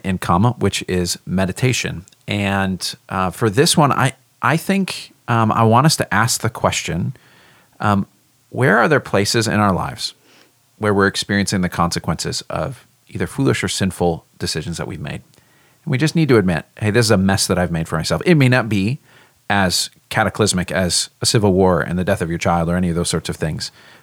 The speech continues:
but there are places where you say, "You know what? This thing that I've been, like, hitting my head against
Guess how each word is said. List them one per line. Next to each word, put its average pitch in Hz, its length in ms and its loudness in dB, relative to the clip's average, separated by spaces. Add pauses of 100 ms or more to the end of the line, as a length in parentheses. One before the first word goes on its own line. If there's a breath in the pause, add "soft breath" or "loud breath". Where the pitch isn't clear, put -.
but 95 120 0
there 110 120 4
are 127 120 4
places 110 360 2
where 98 120 2
you 95 60 0
say, 95 260 2
"You 107 160 -2
know 135 100 4
what? 147 260 2 (600 soft breath)
This - 160 0
thing 139 160 2
that 123 80 4
I've 113 140 4
been, 98 180 2
like, 87 220 -2 (320)
hitting 120 220 -2
my 113 120 4
head 110 120 2
against 127 440 -4